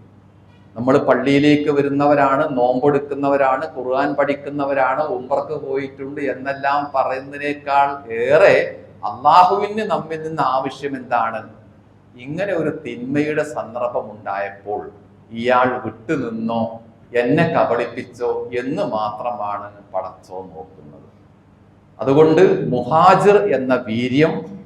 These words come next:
അള്ളാഹുവിന്റെ കൂടെ നിൽക്കാൻ ആവശ്യമാണ്. അത് വളരെ ലളിതമായി എളുപ്പത്തിൽ നേടാവുന്ന ഒരു നേട്ടമാണ്,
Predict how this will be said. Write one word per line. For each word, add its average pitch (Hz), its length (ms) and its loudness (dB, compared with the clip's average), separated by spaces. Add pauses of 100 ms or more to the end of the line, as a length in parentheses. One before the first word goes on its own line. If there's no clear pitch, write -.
(340)
അള്ളാഹുവിന്റെ 160 800 6
കൂടെ 143 400 2
നിൽക്കാൻ 143 520 2
ആവശ്യമാണ്. 151 1000 0 (360)
അത് 135 240 0
വളരെ 156 560 8
ലളിതമായി 160 1000 0
എളുപ്പത്തിൽ 202 840 -2
നേടാവുന്ന 139 880 2
ഒരു 107 140 -10
നേട്ടമാണ്, 135 920 -2